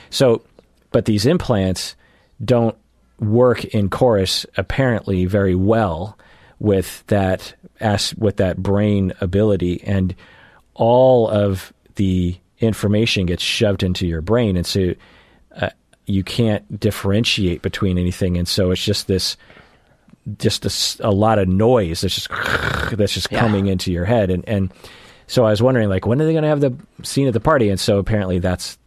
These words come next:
Speaker 1: pretty accurate as well.
Speaker 2: Yeah, these things
Speaker 1: Um,
Speaker 2: are gonna get dramatically better. Um, anyways, with any luck over the next few years, 'cause they,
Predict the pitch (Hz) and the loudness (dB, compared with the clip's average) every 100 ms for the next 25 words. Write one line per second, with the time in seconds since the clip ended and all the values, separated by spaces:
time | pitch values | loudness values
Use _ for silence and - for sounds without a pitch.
0 | - 98 82 85 87 80 82 82 - 90 | -8 -4 -2 -2 -4 -6 -8 -8 -8 -8
1 | 80 85 - - - - - - - - | -6 -8 -12 -20 -20 -20 -20 -20 -20 -20
2 | _ _ _ _ _ _ _ - 113 104 | _ _ _ _ _ _ _ -4 2 4
3 | 104 101 180 170 151 147 123 123 113 120 | 4 4 4 4 2 2 2 0 0 0
4 | 110 110 123 - 113 95 95 107 110 - | 0 0 -2 0 -2 2 2 2 2 -2
5 | _ _ - 98 90 82 - 107 90 82 | _ _ -2 0 0 -4 -2 0 0 -4
6 | - 95 - - 98 92 85 - - 101 | -10 -12 -10 -6 -4 -2 -4 -10 -8 -2
7 | 95 - - 101 92 98 - - 98 101 | -2 -2 -6 -4 -4 -6 -8 -6 -2 0
8 | 107 - 95 101 95 | -2 -2 -4 -2 -2